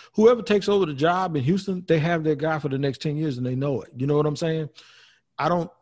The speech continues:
know if T-, uh, Tennessee doesn't know if, if Tan-, you know, that Tannehill's that dude. So they have a problem. They have a bigger problem, I think, than Jacksonville, because Tannehill makes a lot of money.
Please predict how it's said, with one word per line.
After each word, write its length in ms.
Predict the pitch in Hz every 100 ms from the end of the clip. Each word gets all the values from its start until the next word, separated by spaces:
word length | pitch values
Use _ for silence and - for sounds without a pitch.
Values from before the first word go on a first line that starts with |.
| -
know 600 | 131 143 165 156 139 135
if 320 | 135 117 - _ _ _ _ _ _ - _ -
T-, 100 | - 170
uh, 80 | - - - -
Tennessee 460 | 269 269 - 392
doesn't 320 | 370 143 135
know 260 | 131 117 98 139
if, 320 | 127 117 - _ _ -
if 360 | 147 123 113 -
Tan-, 300 | 147 123 - 139
you 120 | 180 156
know, 200 | 123 123
that 380 | 139 120 - -
Tannehill's 460 | 151 123 127 110
that 180 | 110 104
dude. 280 | 107 92 85 _ - _ -
So 120 | 185
they 160 | 180 254
have 180 | 262
a 60 | 143
problem. 460 | - 117 87 90 104
They 120 | 220
have 100 | 285
a 60 |
bigger 260 | 135 160 196
problem, 340 | 175 180 190
I 60 | 185
think, 200 | 214 214
than 120 | 208
Jacksonville, 440 | 220 240 226 135 123
because 260 | 117 143
Tannehill 420 | - 165 180 180
makes 180 | 170 160
a 60 | 165
lot 180 | 160 170
of 60 |
money. 340 | 196 247 -